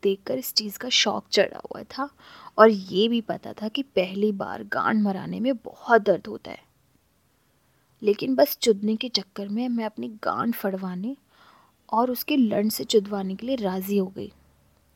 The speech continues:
अभिषेक बोला, "देख, बिना चिकनाई के गांड मारूंगा, दर्द होगा, कोई चिकनी चीज़ मिल जाती तो ठीक रहता।" मुझे तुरंत याद आया कि मेरे हाथ फटते हैं, तो मैंने अपने बैग में कोल्ड क्रीम हमेशा रखती हूँ।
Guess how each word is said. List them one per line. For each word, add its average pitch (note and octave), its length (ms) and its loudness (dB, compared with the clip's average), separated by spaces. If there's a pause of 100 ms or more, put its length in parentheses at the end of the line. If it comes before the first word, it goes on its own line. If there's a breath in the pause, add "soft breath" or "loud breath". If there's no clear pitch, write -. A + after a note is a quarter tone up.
(1300)
अभिषेक A3 460 -2
बोला, A3+ 260 -2
"देख, A#3+ 420 6
बिना A3 240 2
चिकनाई G#3 460 -4
के G#3+ 140 -4
गांड G3+ 280 0
मारूंगा, G3 520 -4 (640 soft breath)
दर्द G#3+ 400 8
होगा, G#3 500 0
कोई A#3+ 140 4
चिकनी A#3 400 0
चीज़ A#3 300 -2
मिल A3 180 4
जाती G#3 340 2
तो C#4 120 -2
ठीक A3+ 300 -6
रहता।" G3 400 -10 (1600 soft breath)
मुझे A3 300 4
तुरंत A#3 420 8
याद G#3+ 260 8
आया F#3+ 240 4
कि D4+ 140 -2
मेरे D4 180 4
हाथ G3+ 340 6
फटते G3 500 0
हैं, B3+ 120 2
तो D4 100 -2
मैंने C4 180 0
अपने A#3+ 180 0
बैग F#3+ 280 6
में B3+ 140 2
कोल्ड A3+ 320 6
क्रीम A3+ 240 -4
हमेशा A3 340 4
रखती G3+ 360 -2
हूँ। G3+ 100 -14